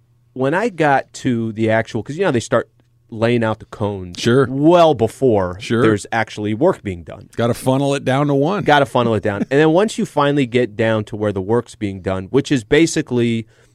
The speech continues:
Speaker 1: a baseball park because they, they're using the same stadium lights that they're using at Dodger Stadium,
Speaker 2: Mm-hmm.
Speaker 1: right? And they're lighting up everything.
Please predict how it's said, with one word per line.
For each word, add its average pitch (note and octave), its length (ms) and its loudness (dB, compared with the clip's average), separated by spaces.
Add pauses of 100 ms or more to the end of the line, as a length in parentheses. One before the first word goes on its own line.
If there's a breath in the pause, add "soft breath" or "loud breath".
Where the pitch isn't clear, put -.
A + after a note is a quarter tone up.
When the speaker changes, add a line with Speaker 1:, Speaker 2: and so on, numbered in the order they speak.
(140)
Speaker 1:
a A2+ 80 -2
baseball G2+ 520 0
park F#2+ 420 -4
because G2+ 680 -4
they, A#2 160 0
they're B2 180 2
using C3+ 340 2
the A2 80 -2
same C3 340 2
stadium B2 540 0
lights G#2 560 -2
that G#2+ 220 -4
they're A#2 80 0
using A2+ 340 -2
at F#2 100 -6
Dodger G2 320 0
Stadium, F2 440 -8
Speaker 2:
Mm-hmm. A2+ 240 4
Speaker 1:
right? A2 240 0 (440 soft breath)
And G#2+ 400 0
they're A#2 200 0
lighting A2+ 260 2
up G2+ 140 -4
everything. F2+ 380 -6